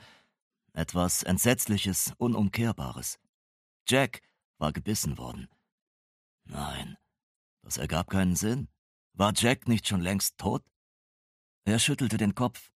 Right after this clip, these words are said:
um die Bilder des Treppenhauses der Petersens aus seinem Kopf zu kriegen, und wollte sich nicht mehr daran erinnern, wie Jack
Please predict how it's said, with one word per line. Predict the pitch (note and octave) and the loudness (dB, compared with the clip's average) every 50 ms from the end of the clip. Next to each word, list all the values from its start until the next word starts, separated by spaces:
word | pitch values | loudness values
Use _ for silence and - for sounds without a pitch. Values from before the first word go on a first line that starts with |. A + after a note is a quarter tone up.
| _ _ _ | _ _ _
um | - D2+ D2+ | -4 -2 0
die | F2 D#2+ | 0 0
Bilder | C2+ F#2 G#2 A2+ A#2 G2 G2+ F#2 | 2 4 4 4 4 4 2 2
des | - E2+ - - | 0 -2 -4 2
Treppenhauses | - A#2 C3 - - F#2 E2 D#2 D#2+ D#2 D2+ D2+ D2+ D2 - - | 2 2 2 4 2 0 0 0 0 -2 -2 -2 -4 -6 -6 -6
der | D#2+ D2 | -6 -4
Petersens | - - B2 A#2+ - E2+ D2+ - C#2 C#2 - | -2 0 0 0 0 -2 -4 -4 -8 -8 -8
aus | A#1+ C#2 - | -6 -6 -6
seinem | - D2 D2+ C#2+ | -4 -4 -4 -4
Kopf | - - F2+ - - | -6 -8 -8 -10 -10
zu | - - D#2 | -10 -10 -8
kriegen, | - - E2+ E2+ E2 F2 D#2+ C#2+ - - - - _ _ _ _ _ _ - | -4 -2 -2 0 0 0 -2 -2 -6 -12 -20 -20 _ _ _ _ _ _ -8
und | C#2+ D2 | -4 -2
wollte | E2 F#2 G#2+ A#2 A#2+ | 0 0 2 2 2
sich | A2 A#2+ G#2 - | 2 2 2 2
nicht | G#2+ - - | 0 2 2
mehr | G#2+ A2 G2 | 2 2 4
daran | A2 A2 G#2+ G2 A2 A2 | 4 2 4 4 4 4
erinnern, | F#2+ E2 G#2+ E2+ A#2 C#3+ C3 A#2 G#2+ F#2 C#2+ - - _ _ _ _ _ _ | 4 2 0 0 0 2 2 4 4 2 0 -2 -8 _ _ _ _ _ _
wie | - D2 - | -10 -6 -4
Jack | - G2 A2 A2+ - - - | 0 0 0 0 -2 -4 -10